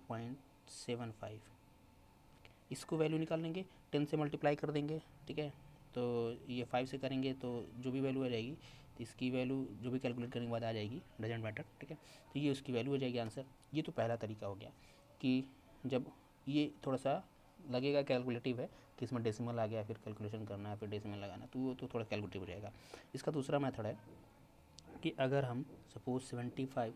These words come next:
का, सेवेंटी फ़ाइव का, ठीक है, हमसे पूछ रहा है सिक्सटी फ़ाइव परसेंट बताइए, ठीक है। तो सेवेंटी फ़ाइव का सिक्सटी फ़ाइव परसेंट निकालना है, तो देखो पहली चीज़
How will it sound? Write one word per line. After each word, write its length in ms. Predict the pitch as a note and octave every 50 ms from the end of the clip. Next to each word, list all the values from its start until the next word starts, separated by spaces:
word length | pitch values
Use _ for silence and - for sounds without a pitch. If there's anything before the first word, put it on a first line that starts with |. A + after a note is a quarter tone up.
| -
का, 240 | - A#2+ A2+ A2+ C3+ E3 - - - - - - - - - - - - - - - -
सेवेंटी 460 | - - B2 B2+ B2 A#2+ A#2 - C3+
फ़ाइव 260 | C3 C3+ C3 A#2+ B2 A#2 -
का, 240 | - A#2 A#2 A#2 C#3+ - - - - - - - - -
ठीक 140 | - - -
है, 140 | D#3+ C#3 A#2+ - - - - - - - - - -
हमसे 180 | B2+ - B2+
पूछ 300 | B2 - B2 B2+ B2 -
रहा 120 | A#2+ A#2+ A#2+
है 60 | B2
सिक्सटी 380 | - - A#2+ - - - A#2+ A#2+
फ़ाइव 300 | - - B2 A#2 A2+ A2 - -
परसेंट 520 | A2+ G#2+ G#2 - G#2+ A2 C3 C#3 - - - - - - - - - - - - -
बताइए, 420 | B2 A#2 - - G#2 G#2 G#2+ G#2+ G#2+ - - - - - A2+ -
ठीक 100 | C#3 D3+
है। 60 | D#3+ - - - - - - - - -
तो 60 | -
सेवेंटी 300 | - - B2+ B2+ - D3
फ़ाइव 180 | C#3 - C3 C3+
का 100 | - -
सिक्सटी 300 | - - A2+ - - B2
फ़ाइव 200 | C3+ - A2+ B2+
परसेंट 300 | - - - - B2+ B2
निकालना 400 | B2 A#2+ - G#2+ G#2+ A#2 A#2+ A2+
है, 140 | G#2+ A2+ D3+ - - - - - - - -
तो 60 | - B2
देखो 200 | B2 A2 G#2+ G2+ - - - - -
पहली 180 | A#2+ A#2+ A#2+ A2+
चीज़ 200 | A2 - F#2 -